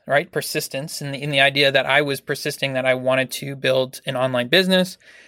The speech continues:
to make my way out of my job that I had been in for a long time, and just persisting with everything, like, as a father.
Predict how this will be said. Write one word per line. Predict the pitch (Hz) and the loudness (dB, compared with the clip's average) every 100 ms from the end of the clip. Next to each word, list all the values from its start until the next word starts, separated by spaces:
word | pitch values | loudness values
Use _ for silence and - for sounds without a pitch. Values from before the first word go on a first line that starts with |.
| - _ _ | -20 _ _
to | - 143 127 127 | -6 -4 -2 -4
make | 127 127 | -2 0
my | 131 127 | 2 2
way | 127 131 | 2 0
out | 135 139 143 | 4 4 4
of | 135 | 0
my | 143 123 | -4 -6
job | 120 190 180 175 180 _ - | 0 4 4 4 -2 _ -6
that | - | -4
I | 156 | -2
had | 175 156 | -2 0
been | 170 | 2
in | 170 170 | 2 -2
for | 165 156 | 0 0
a | |
long | 160 160 | 0 -2
time, | 160 160 156 160 _ _ _ _ _ _ _ _ - 160 | -2 0 0 -4 _ _ _ _ _ _ _ _ -6 2
and | 151 147 147 139 - | 4 6 2 -4 -10
just | - 175 - - | 0 0 0 -4
persisting | 175 - - 165 | -4 -4 -4 -2
with | 160 202 | 2 2
everything, | 202 165 135 135 | 2 0 -6 -10
like, | 135 - | -10 0
as | 147 160 | 0 2
a | |
father. | 165 - 190 - | 2 2 2 -4